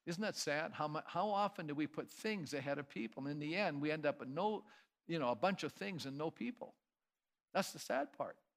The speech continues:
you know. When we invest our time and our energy, what, where we put that, our time and energy, says more about where we're putting our confidence in,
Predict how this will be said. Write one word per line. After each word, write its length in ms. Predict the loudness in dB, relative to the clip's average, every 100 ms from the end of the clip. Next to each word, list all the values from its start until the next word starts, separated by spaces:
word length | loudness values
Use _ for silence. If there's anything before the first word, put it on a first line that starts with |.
| _ _ _ -6
you 80 |
know. 300 | -4 -4 -6 -14 _ _ _ _ 0
When 180 | 2
we 80 | 4
invest 400 | 4 6 4 6
our 80 | 2
time 400 | 2 2 4 4
and 100 | 2
our 80 | 0
energy, 640 | 2 2 2 2 0 0
what, 300 | 2 4 4
where 220 | 6 6 6
we 160 | 4
put 320 | 0 -2 -2
that, 260 | 0 0 -2 _ -4
our 100 | -4
time 300 | -2 -2 -2
and 100 | -2
energy, 420 | -2 -4 -4 -4
says 260 | 0 0
more 220 | 2 4 6
about 260 | 6 6
where 160 | 6 4
we're 220 | 4 0
putting 360 | -2 -4 -2 -4
our 80 |
confidence 640 | -4 -4 -4 -6 -8 -10
in, 80 | -10